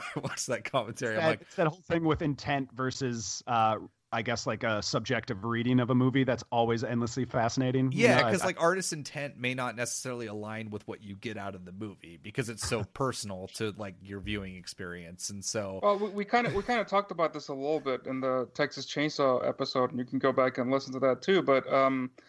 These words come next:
Speaker 3: uh, but yeah, I mean, especially that tends to be the case, especially when you look at what Tobe Hooper did with the rest of his career. Like, he never really made a film quite like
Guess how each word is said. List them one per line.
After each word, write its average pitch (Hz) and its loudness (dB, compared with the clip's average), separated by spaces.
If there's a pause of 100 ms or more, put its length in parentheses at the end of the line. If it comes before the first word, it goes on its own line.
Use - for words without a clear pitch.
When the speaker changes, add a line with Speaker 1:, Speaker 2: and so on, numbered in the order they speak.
(760)
Speaker 3:
uh, 147 6
but 143 4
yeah, 202 6
I 151 6
mean, 156 2
especially 180 0
that 147 2 (380)
tends 156 -4
to 151 -16
be 143 -8
the 135 -8
case, 170 -2
especially 147 -8
when 143 2
you 143 0
look 139 0
at 131 2 (300)
what 139 -2
Tobe 143 0
Hooper 139 -2
did 135 0
with 131 -8
the 127 -6
rest 185 2
of 135 -4
his 127 -4
career. 123 -2
Like, 120 2
he 139 -4
never 151 2
really 135 0
made 131 2
a 127 -4
film 120 0 (640)
quite 156 4
like 139 2